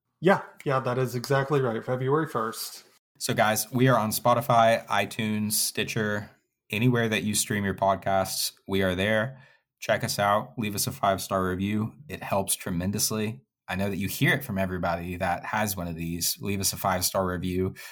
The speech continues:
Speaker 2: but it does. It goes a long way, and it really helps out. So if you have the time, take a couple seconds and leave us a review. We would really appreciate it. And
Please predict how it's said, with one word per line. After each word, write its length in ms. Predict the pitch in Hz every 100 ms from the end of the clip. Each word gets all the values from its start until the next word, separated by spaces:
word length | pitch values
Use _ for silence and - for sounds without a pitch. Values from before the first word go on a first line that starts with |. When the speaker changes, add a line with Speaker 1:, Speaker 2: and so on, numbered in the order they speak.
| - -
Speaker 2:
but 100 | 135
it 20 |
does. 200 | 139 92
It 60 | 95
goes 200 | 113 110
a 60 |
long 240 | 110 107 104
way, 380 | 98 95 107 -
and 100 | 101
it 100 | 98
really 380 | 101 104 98 -
helps 280 | 90 - -
out. 240 | - - _ _
So 180 | - 110
if 100 | 98
you 120 | 110
have 220 | 107 120
the 60 | 123
time, 520 | - 110 107 107 117 - _ -
take 180 | 107
a 80 | 110
couple 240 | 107 104 107
seconds 460 | - 95 104 95
and 100 | 95
leave 140 | 92 90
us 120 | -
a 60 |
review. 460 | 92 87 90 85 - - - - -
We 160 | 110 117
would 140 | 113
really 200 | 110 98
appreciate 560 | 98 98 92 101 92 92
it. 180 | 92 - - - _ _ -
And 720 | 92 92 90 87 87 87 85